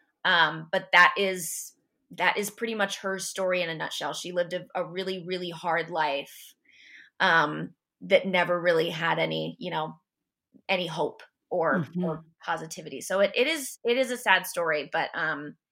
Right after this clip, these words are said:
Speaker 1: but the nice thing about Six is that I get to tell her side of it,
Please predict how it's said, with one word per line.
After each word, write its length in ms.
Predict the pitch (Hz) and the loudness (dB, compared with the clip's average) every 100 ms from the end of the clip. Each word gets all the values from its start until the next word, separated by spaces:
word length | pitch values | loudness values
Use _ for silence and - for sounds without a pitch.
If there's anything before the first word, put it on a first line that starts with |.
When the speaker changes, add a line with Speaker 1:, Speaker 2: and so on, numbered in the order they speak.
| _ - _ - | _ -20 _ -2
Speaker 1:
but 100 | 202 | 2
the 100 | 196 | 4
nice 240 | 196 190 | 4 2
thing 180 | - 196 | 0 -2
about 260 | 180 170 - | 2 2 0
Six 320 | - 165 - | -4 -6 -8
is 160 | 180 - | -10 -6
that 160 | 165 - | -4 0
I 140 | 175 | 0
get 200 | 165 170 | 0 -4
to 140 | - 180 | -8 -10
tell 560 | 185 156 147 147 139 _ _ _ _ _ _ _ _ 214 | -2 0 2 -2 -6 _ _ _ _ _ _ _ _ -4
her 200 | 185 185 | 0 2
side 300 | - 160 156 | 4 2 2
of 100 | 123 | 0
it, 140 | 104 | -4